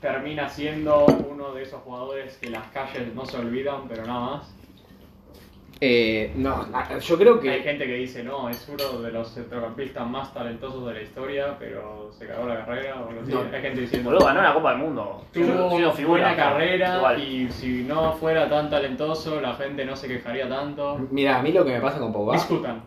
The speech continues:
Speaker 2: a mí lo que me
Speaker 1: Ahora
Speaker 2: pasa con Pogba es que me parece que el Mundial dos mil dieciocho que hizo es una animalada. Una animalada, jugó increíble ese Mundial. Jugó bastante bien la temporada que llegaron a final de la Champions con la Juve.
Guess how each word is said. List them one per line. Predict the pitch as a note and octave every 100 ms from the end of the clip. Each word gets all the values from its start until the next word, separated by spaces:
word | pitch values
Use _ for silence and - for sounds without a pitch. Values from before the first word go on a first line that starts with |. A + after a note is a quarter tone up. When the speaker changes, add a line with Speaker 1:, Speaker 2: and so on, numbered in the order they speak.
| -
Speaker 2:
a | -
mí | D3+
lo | E3
que |
me | D#3+
Speaker 1:
Ahora | D#3+
Speaker 2:
pasa | G3+ G3
con | E3
Pogba | C3+ E3 G3+
es | E3+
que | C3
me | A#2
parece | A2+ A#2
que | A2+
el |
Mundial | A2+ A#2 D3 D3+
dos | C#3
mil | C#3
dieciocho | B2+ B2 B2
que | B2
hizo | C3 D3+
es | A2+ A2+ -
una | B2 A2+ A2
animalada. | A#2+ C3 B2 A2+ A#2+ C3 C3+ F#3 - - - - - _ - - - - - -
Una | C3+ A#2+
animalada, | A#2 A#2 G#2 A2 C3+ D#3 -
jugó | A2+
increíble | B2+ B2 C3 B2 C#3 G3 F#3
ese | D#3 B2+
Mundial. | A#2+ A2+ C3+ F3 G#3+ - - _ - - _
Jugó | - C#3 D#3 D#3+
bastante | D3+ - - A3+ G#3+ E3
bien | D#3 F3+ G#3+ G#3+ C#3
la | B2
temporada | B2 A#2+ C#3 D#3
que | A#2
llegaron | A2+ C3 C3+
a |
final | - A#2+ B2+
de |
la | A#2+
Champions | A2+ A#2 - A#2+ A2
con | - A2 G#2
la | G2+
Juve. | - C#3+ E3 G#3+